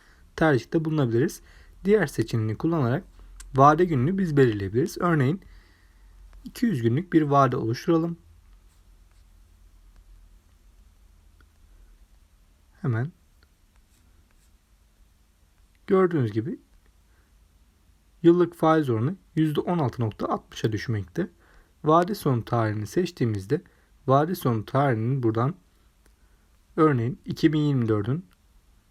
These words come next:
Ocak ayının on dördünü tercih edebiliriz. Bu adımda vade süresiyle alakalı vade sonu tarihinde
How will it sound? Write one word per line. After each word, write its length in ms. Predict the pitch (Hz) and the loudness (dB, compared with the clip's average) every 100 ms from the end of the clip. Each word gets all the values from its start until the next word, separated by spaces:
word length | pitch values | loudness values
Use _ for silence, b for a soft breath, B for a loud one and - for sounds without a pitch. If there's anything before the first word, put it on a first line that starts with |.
| _ 160 | _ -2
Ocak 280 | 151 156 | 0 0
ayının 300 | 117 110 165 - - | 0 -2 -4 -8 -4
on 180 | 175 156 | -2 0
dördünü 320 | 110 104 160 | 0 0 -2
tercih 320 | 160 143 135 | 0 0 0
edebiliriz. 560 | 117 104 104 117 - - _ _ _ _ _ _ - - | -2 -2 -4 -8 -10 -20 _ _ _ _ _ _ -10 0
Bu 120 | 196 | 0
adımda 400 | 131 110 113 190 _ _ - | 0 -2 -2 -4 _ _ 2
vade 280 | 151 160 151 | 2 2 -2
süresiyle 580 | - 117 104 113 110 - | -4 -4 -2 -6 -8 -10
alakalı 540 | 226 147 131 - 113 120 - _ - | -4 0 0 0 -2 -2 -8 _ -2
vade 320 | 135 135 156 | 2 2 0
sonu 260 | - 107 - | -2 -4 -2
tarihinde 500 | 127 123 104 131 | -2 0 0 -4